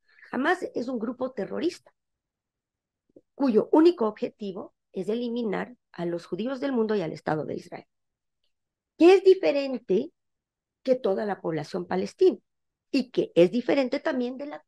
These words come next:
causa palestina. Aquí estamos hablando de un incidente de octubre siete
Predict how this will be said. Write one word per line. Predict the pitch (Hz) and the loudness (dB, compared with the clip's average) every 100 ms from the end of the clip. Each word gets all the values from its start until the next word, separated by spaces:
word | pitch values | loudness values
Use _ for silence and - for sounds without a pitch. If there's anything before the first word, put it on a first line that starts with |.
| - | -14
causa | 415 359 - - - _ - | -10 -10 -10 -18 -20 _ -2
palestina. | 165 - - - - _ _ _ _ _ | -2 -2 -8 -12 -12 _ _ _ _ _
Aquí | 311 - | 0 6
estamos | 440 440 381 240 | 6 8 6 4
hablando | 208 202 208 226 370 - _ _ _ _ - | 2 2 0 0 -4 -6 _ _ _ _ 0
de | 190 180 | 2 2
un | 226 262 339 - | 0 0 -2 0
incidente | 226 165 - 190 175 240 277 - 220 | 0 -2 -8 -6 -2 -2 -2 0 2
de | 175 | 2
octubre | - 233 220 | -2 -8 -6
siete | 208 - 196 196 240 | -8 -8 -10 -6 -6